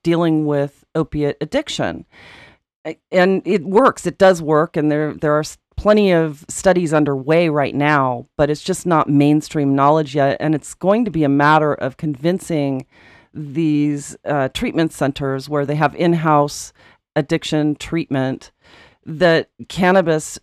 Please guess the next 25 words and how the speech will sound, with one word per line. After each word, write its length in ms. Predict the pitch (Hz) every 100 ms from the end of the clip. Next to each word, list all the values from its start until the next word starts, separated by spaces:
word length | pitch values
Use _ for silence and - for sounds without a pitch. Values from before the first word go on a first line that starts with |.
| -
is, 180 | 160 156
should 220 | - 180
not 240 | 165 170 -
be 160 | 175
one 220 | 151 147 151
of 220 | 143 139
those 540 | 143 139 135 139 135 - -
banned 560 | - 143 139 143 143 151 135 -
substances, 1120 | - 170 - - 170 - 135 135 135 131 - _
you 100 | 156
know, 220 | 147 135
and 260 | 139 139 131 -
it's, 320 | 180 - -
<laughs> 920 | 143 - 156 143 139 - - - -
it's 180 | - 220
education, 800 | 233 226 233 - 214 208 180 143
education, 720 | - 175 202 190 190 175 196
education. 960 | 131 165 156 165 196 180 - 165 160 160
And, 480 | - 143 143 143 -
well, 320 | 175 190 190 _
that's 200 | 196 220
why 200 | 208 202
we're 100 | 190
here. 480 | 175 185 220 87 60
So 540 | - - - 185 185